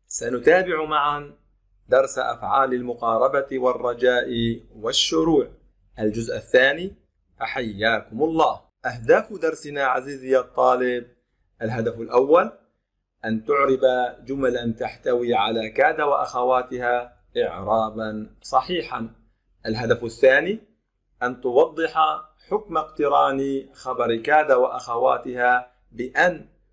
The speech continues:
توضيحا دقيقا. الهدف الثالث، أن توظف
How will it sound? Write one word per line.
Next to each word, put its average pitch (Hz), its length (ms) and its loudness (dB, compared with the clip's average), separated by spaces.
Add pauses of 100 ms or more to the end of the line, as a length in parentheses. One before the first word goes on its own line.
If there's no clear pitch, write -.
(140)
توضيحا 120 880 -2 (180)
دقيقا. 156 720 0 (680)
الهدف 113 400 -4
الثالث، 127 600 0 (680)
أن 127 180 0
توظف 135 520 2